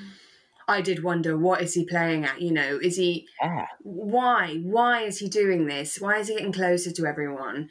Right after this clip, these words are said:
Speaker 1: Is it that
Speaker 2: Yeah.
Speaker 1: he's arrogant enough to think they've all got, that him and Philip have got away with it now, and he's
Speaker 2: Mm.
Speaker 1: sort of almost flaunting that? Is he,
Speaker 2: Mm.
Speaker 1: is he trying to keep everyone close to him and check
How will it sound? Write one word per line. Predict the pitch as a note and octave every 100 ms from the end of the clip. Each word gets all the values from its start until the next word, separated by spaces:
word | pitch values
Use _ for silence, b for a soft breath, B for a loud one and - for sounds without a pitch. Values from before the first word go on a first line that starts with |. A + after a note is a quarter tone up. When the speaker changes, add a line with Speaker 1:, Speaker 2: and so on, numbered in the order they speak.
| B B
Speaker 1:
Is | A#3+
it | - -
that | G#3+
Speaker 2:
Yeah. | F3
Speaker 1:
he's | G3+ F#3+ - - _
arrogant | G#3+ G#3 G#3 F#3+ F#3+
enough | F3 E3+ E3
to | F#3+
think | F3 F3 -
they've | E3
all | F3
got, | E3 E3 E3
that | E3
him | D#3+ F3
and | D#3+ E3
Philip | D#3+
have | D#3+ -
got | E3
away | E3 D#3+ D3+
with | D3
it | D3 D#3
now, | C#3+ D3 D#3
and | D3
he's | D#3
Speaker 2:
Mm. | F3
Speaker 1:
sort | E3
of | E3
almost | D#3+ D3+ D3+ -
flaunting | F3 E3 E3 E3 D#3+
that? | E3 G3+ -
Is | E3+
he, | F3 E3+ B F3+
Speaker 2:
Mm. | F#3 B B G3+
Speaker 1:
is | F#3
he |
trying | F3+ G3
to | F3+
keep | - G#3 -
everyone | F3+ F#3+ F#3 F3
close | - F#3 F#3+ A#3 -
to | - A3+
him | A#3+
and | G3+ F3+ F#3
check | - F#3+